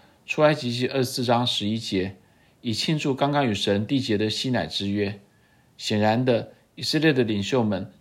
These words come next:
确实看见了神。然而，稍后当摩西求神向他显现他的荣耀时，神回答说：“你不能看见我的面，因为人见我的面不能存活。”出埃及记三十三章二十节。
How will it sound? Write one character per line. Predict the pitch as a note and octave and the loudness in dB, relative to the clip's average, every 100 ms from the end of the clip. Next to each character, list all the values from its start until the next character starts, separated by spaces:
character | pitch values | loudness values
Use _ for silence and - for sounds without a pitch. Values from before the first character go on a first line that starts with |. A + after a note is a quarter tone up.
| - | -4
确 | D#3+ | 0
实 | B2+ G#2+ | 0 -2
看 | A#2+ A#2+ | -4 -4
见 | A#2 | -2
了 | G#2 | -2
神。 | F#2+ - E2 G2 - _ _ _ _ _ _ _ _ | -2 -4 -6 -8 -18 _ _ _ _ _ _ _ _
然 | A#2 A#2 | 0 2
而， | A#2 A2 A2+ - _ | 4 2 -2 -16 _
稍 | - D3 | 0 2
后 | D3+ D3 | 4 4
当 | C#3+ C#3+ | 4 4
摩 | C3 | 2
西 | B2+ C3+ | 0 -4
求 | C3+ - A#2+ | -4 -2 -2
神 | - A2+ A#2+ | 0 -2 -2
向 | - C#3+ | -2 0
他 | C#3 | 2
显 | C3+ G#2+ G2 | 0 -2 -4
现 | - | -4
他 | A#2 B2+ | -4 -2
的 | B2 | -2
荣 | G#2+ G2+ | -2 0
耀 | B2 A#2 | 0 0
时， | A2 - F#2 F#2+ - _ - | 0 -4 -6 -10 -18 _ -12
神 | - A#2 | -4 -4
回 | A#2+ A2 | -2 0
答 | A2 | 0
说 | G#2+ - G#2+ G#2+ - _ _ | 0 -2 -4 -4 -12 _ _
：“你 | A#2+ | -4
不 | C3+ | 0
能 | D#3+ C#3 | 0 2
看 | D#3 | 0
见 | C#3+ C#3 | 0 0
我 | G2+ | 0
的 | G2 | 0
面， | A2+ A#2+ G#2 - _ | 0 0 -2 -8 _
因 | - D#3 | -4 0
为 | D3 | 2
人 | A#2+ B2 | 2 0
见 | C#3+ | 0
我 | A#2 | 0
的 | F#2+ | 0
面 | G#2 B2 A2+ | 0 0 0
不 | A#2+ | 0
能 | A2 | -2
存 | G2 - G#2 | -2 -4 -6
活。” | - G2 F#2 F#2+ - _ - | -4 -2 -2 -6 -20 _ -2
出 | D3 | 2
埃 | C#3 | 2
及 | C3+ | 0
记 | A#2 | -2
三 | A#2 C3 B2 | -2 0 -2
十 | |
三 | B2 B2 | -2 -2
章 | A#2+ A#2+ | -2 -2
二 | A2+ | -2
十 | - | -4
节。 | G2 - F2 | -6 -4 -6